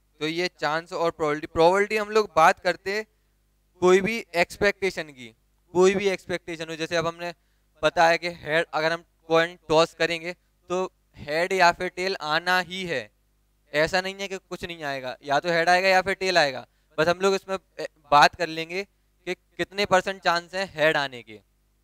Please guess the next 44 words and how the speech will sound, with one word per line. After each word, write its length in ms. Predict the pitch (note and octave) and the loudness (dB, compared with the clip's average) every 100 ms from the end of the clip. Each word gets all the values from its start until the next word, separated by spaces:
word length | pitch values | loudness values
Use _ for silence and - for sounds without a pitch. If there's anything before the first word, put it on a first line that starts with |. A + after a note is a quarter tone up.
| _ _ | _ _
कितने 240 | D#3 E3 F#3 | -10 -8 -2
पर-, 300 | F3 F3 _ _ | 0 -2 _ _
परसेंट 320 | D#3+ D#3 F3 | -4 -4 -8
चांस 280 | E3+ D#3+ E3 | -6 -6 -6
है 100 | F#3 - | -10 -10
tail 180 | D#3+ D#3 | -6 -4
आने 240 | C3+ B2+ A#2 | -4 -8 -12
के। 160 | A2+ - _ _ | -14 -16 _ _
अब 160 | D#3 D#3+ | -2 0
अगर 200 | E3+ F3+ | 2 0
हम 120 | F#3 | -2
suppose 340 | - D#3+ F#3 - | -6 -4 -4 0
कोई 180 | F#3 | 0
exam 340 | E3+ D#3+ F3 F3 | 0 0 -2 -2
देते 240 | E3 E3+ | -4 -4
हैं, 200 | E3 F#3+ - _ _ _ _ | -4 -4 -10 _ _ _ _
अगर 200 | D3 E3+ | 0 2
हमने 200 | F#3 G3 | 2 2
exam 260 | G3 F#3+ G3 | 0 0 -4
दिया 220 | E3+ F3 | 0 2
है 200 | D#3+ C3 - B2+ | 2 2 -6 0
या 140 | C#3 | 2
तो 140 | D#3 G3 | 2 4
pass 280 | F3+ F3+ | 6 6
होंगे 180 | G3 G3+ | 4 2
या 120 | G3+ | 4
फिर 160 | G3 G3+ | 4 0
fail 240 | - F#3+ | 0 0
होंगे। 280 | F#3+ F#3 F#3 - _ _ _ _ | 0 -2 -6 -8 _ _ _ _
pass 260 | D#3 E3 F#3+ | 6 8 6
होने 220 | G3 G3 | 0 -4
के 100 | G3 | -4
chances 360 | G3 F#3+ G3 G3 | -2 -2 -2 -6
कितने 340 | G3+ G3+ G3+ | -6 -4 -2
हैं, 160 | G#3 G3+ _ _ _ - | -2 -4 _ _ _ -4
Fail 180 | E3 F3+ | 0 0
होने 220 | F#3+ F#3+ | 0 -4
के 60 | F#3+ | -4
chances 340 | F#3 F#3 F#3 | -4 -4 -8
कितने 240 | F#3+ F#3+ | -12 -4
हैं, 80 | G3 | -4
ये 160 | E3+ D#3+ | -4 -6
तो 120 | F3+ | -2
हमारे 320 | E3+ F#3 F#3+ | 0 0 -2